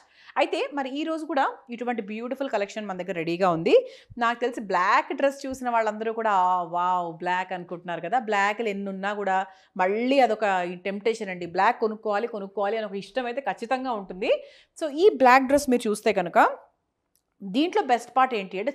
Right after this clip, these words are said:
చాలా రకాల బ్లాక్స్ ఉంటాయి, కానీ దీంట్లో బెస్ట్ పార్ట్ ఏంటి అంటే, ఇలా ఒక చిన్న ఫ్రిల్స్ లాగా వచ్చి, and మనకు డ్రెస్ మధ్య మధ్యలో కూడా ఇలా చక్కగా ఈ ఫ్లవర్స్ వచ్చాయి కదా, ఇవి బ్యూటిఫుల్గా ఉన్నాయన్నమాట. చాలా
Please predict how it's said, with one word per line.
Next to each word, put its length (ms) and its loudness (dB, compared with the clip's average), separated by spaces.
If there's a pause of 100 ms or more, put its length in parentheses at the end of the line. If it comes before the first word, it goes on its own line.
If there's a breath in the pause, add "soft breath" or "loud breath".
చాలా 400 -4
రకాల 200 -2 (100)
బ్లాక్స్ 320 0
ఉంటాయి, 200 -2 (360 loud breath)
కానీ 140 8 (120)
దీంట్లో 340 6
బెస్ట్ 220 2
పార్ట్ 240 4
ఏంటి 180 -4 (120)
అంటే, 180 2 (580 loud breath)
ఇలా 140 4 (140)
ఒక 80 -4 (100)
చిన్న 440 -8 (120)
ఫ్రిల్స్ 300 -2 (100)
లాగా 220 4 (100)
వచ్చి, 320 -6 (600 loud breath)
and 180 4
మనకు 200 2 (100)
డ్రెస్ 320 2
మధ్య 280 4
మధ్యలో 360 4
కూడా 160 6 (580 loud breath)
ఇలా 200 6
చక్కగా 460 0 (300)
ఈ 20 -4 (140)
ఫ్లవర్స్ 380 2
వచ్చాయి 320 -4
కదా, 180 4 (220)
ఇవి 120 -2 (120)
బ్యూటిఫుల్గా 760 0
ఉన్నాయన్నమాట. 500 -4 (720 soft breath)
చాలా 400 6